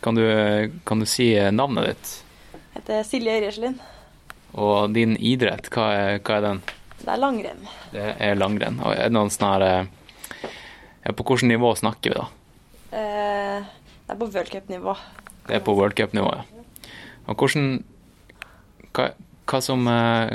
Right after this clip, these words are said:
Speaker 1: hva som får deg hit i dag da?
Speaker 2: Nei, nå må jeg, nå har jeg tunge lår, så jeg må få litt hjelp av han Terje til å bli klar til helga.
Speaker 1: Ja, hva, hva skjer i helga?
Speaker 2: Da er det World Cup i Kogn, eller Konje, eller,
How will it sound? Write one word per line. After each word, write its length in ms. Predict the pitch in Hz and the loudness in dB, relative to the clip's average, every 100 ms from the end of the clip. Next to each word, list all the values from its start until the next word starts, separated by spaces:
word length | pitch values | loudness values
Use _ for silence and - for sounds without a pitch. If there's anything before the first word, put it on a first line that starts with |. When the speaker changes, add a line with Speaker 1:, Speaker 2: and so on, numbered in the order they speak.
| 110 | -4
Speaker 1:
hva 140 | 127 | -4
som 160 | 123 117 | -2 0
får 160 | 123 117 | 2 2
deg 140 | 107 | 2
hit 160 | 120 107 | 0 0
i 20 | |
dag 220 | 127 107 | 2 0
da? 100 | - - - - - - - - - - - - - - | -4 -18 -20 -20 -20 -20 -20 -20 -20 -20 -20 -20 -20 -12
Speaker 2:
Nei, 160 | - 233 | -4 0
nå 140 | 233 240 | 2 2
må 140 | 247 | 4
jeg, 640 | 240 233 226 226 233 240 240 - - - - - - 240 | 6 8 8 8 8 6 4 -2 -4 -6 -8 -10 -12 -10
nå 140 | - 240 | 0 4
har 80 | |
jeg 140 | 233 233 | 4 4
tunge 260 | 254 220 | 2 2
lår, 320 | 208 220 247 269 | 4 6 6 6
så 220 | 262 240 | 2 0
jeg 80 | 233 | 2
må 80 | 233 | 0
få 100 | 214 | -2
litt 160 | 214 208 | -4 0
hjelp 240 | 208 214 | 0 2
av 80 | 220 | 0
han 140 | 214 | 2
Terje 320 | 226 214 196 202 | 0 0 0 0
til 140 | 208 | 0
å 80 | 202 | 0
bli 160 | 202 202 | 0 -2
klar 160 | 202 196 | -2 -2
til 140 | 208 | -4
helga. 240 | 190 208 - - _ - | -4 -6 -8 -12 _ -10
Speaker 1:
Ja, 160 | 113 110 | -6 -6
hva, 200 | 110 113 104 104 | -4 -2 0 -2
hva 200 | 98 107 | -2 0
skjer 200 | - 107 | 2 2
i 80 | 101 | 2
helga? 240 | 110 101 - - - - - 226 | 0 -4 -8 -20 -20 -20 -10 0
Speaker 2:
Da 160 | 226 | 2
er 60 | 226 | 2
det 80 | 208 | 0
World 160 | 196 - | -4 -4
Cup 260 | 202 - | -12 -8
i 120 | 202 202 202 202 196 196 202 - - - | -6 -4 -4 -6 -6 -8 -10 -16 -20 -8
Kogn, 400 | - 233 285 285 | -6 -4 -4 -4
eller 160 | 262 233 | -2 -4
Konje, 480 | - 254 233 196 214 | -2 -4 -2 -2 -2
eller, 160 | 220 | -4